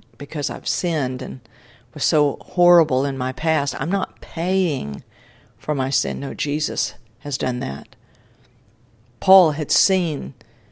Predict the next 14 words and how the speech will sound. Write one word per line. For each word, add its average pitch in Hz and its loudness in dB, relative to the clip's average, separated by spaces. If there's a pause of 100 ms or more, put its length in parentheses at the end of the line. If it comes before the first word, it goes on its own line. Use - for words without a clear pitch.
(300)
the 156 -6
crucifixion. - 0
He 160 0
had 151 2
been 147 -2
shown 202 6
it 143 0
in 151 -4
living 156 4 (440)
panoramic 165 0
technicolor 139 0 (720)
by 151 0
Jesus 143 2
himself. - -6